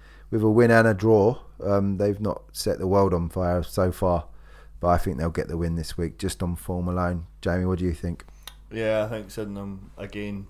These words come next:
Speaker 2: probably on a bit of form. Think they'll just sneak it three two.
Speaker 1: Three two to Sydenham. Uh, and the last game of the week is Division Five New Boys, Bexley Athletic against S E Lions. I mean,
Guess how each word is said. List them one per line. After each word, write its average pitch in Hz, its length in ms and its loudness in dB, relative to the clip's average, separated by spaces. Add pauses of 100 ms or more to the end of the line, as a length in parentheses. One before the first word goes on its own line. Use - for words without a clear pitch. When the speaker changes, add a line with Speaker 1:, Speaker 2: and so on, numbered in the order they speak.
Speaker 2:
probably 90 400 -10 (800)
on 104 140 -10
a 95 60 -8
bit 92 140 -8
of - 120 -10
form. 98 400 -8
Think 98 300 -12
they'll 95 220 -14
just - 320 -16
sneak 95 220 -16
it - 120 -16
three 95 220 -14
two. 92 260 -14 (680)
Speaker 1:
Three 87 280 -4
two 120 420 6 (280)
to - 120 -6
Sydenham. 101 500 0 (460)
Uh, 101 200 6
and 104 140 4
the 110 60 6
last 127 360 10
game 117 220 8
of 113 60 4
the 113 80 6
week 120 540 4
is 104 180 4
Division 113 360 4
Five 113 340 10
New 113 200 6
Boys, 113 300 8
Bexley - 400 6
Athletic 113 680 6 (400)
against 104 440 2 (100)
S 113 220 4
E 113 200 6
Lions. 135 720 10 (800)
I 101 80 2
mean, 104 420 4